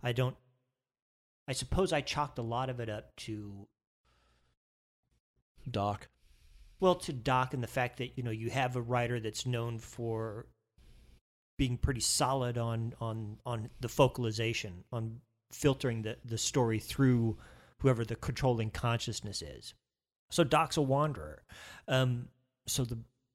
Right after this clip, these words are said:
Speaker 1: story's gonna wander. That,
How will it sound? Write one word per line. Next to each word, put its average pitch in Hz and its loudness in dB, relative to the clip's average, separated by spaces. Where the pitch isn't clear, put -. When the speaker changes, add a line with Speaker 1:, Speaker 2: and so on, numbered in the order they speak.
Speaker 1:
story's 120 4
gonna 110 0
wander. 107 0
That, 127 2